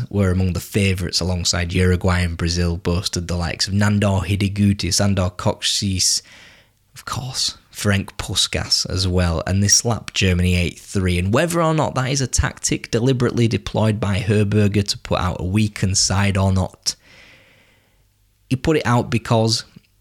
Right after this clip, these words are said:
the goal difference didn't count for anything, and it, it wasn't a tiebreaker for one reason or another. So Germany, West Germany knew that Hungary could do whatever they wanted. They could rack up a fifty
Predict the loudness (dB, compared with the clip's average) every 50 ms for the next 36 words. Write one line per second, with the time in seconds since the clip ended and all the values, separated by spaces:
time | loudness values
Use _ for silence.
0 | _ _ _ _ -4 0 0 2 4 4 4 4 2 0 0 -2 -2 0 0 0
1 | 0 0 -2 -2 0 0 0 -2 0 0 2 2 2 2 0 -2 -4 -4 -4 -4
2 | -8 -10 -16 -20 _ _ -20 -20 _ _ _ -6 -2 -2 0 0 2 0 0 -2
3 | -4 -6 -10 -14 -14 _ _ _ -14 -10 -8 -8 -8 -10 _ _ -4 -4 -2 0
4 | 0 0 2 2 0 -2 -4 -4 -2 0 2 2 2 2 2 2 0 0 -2 -4
5 | -4 -4 -4 -10 -16 -6 -2 0 0 2 2 2 4 4 4 4 4 2 2 2
6 | 2 2 0 -2 -2 -2 -2 -2 0 0 0 0 2 2 2 2 2 2 2 2
7 | 2 0 -2 -6 -16 -12 -10 -6 -4 0 0 0 0 -2 -2 0 2 2 4 4
8 | 2 2 2 4 4 4 4 4 4 2 0 -2 -4 -10 -10 -4 0 2 2 2
9 | 4 2 2 0 0 -2 -2 -2 0 0 0 0 0 -4 -4 -4 -4 -2 0 0
10 | 2 2 4 4 4 2 2 0 -2 -4 -2 -2 -2 0 0 -2 -2 -2 -4 -4
11 | -4 -4 -8 -8 -14 -12 -6 -4 -4 -4 -4 -4 -2 -2 0 0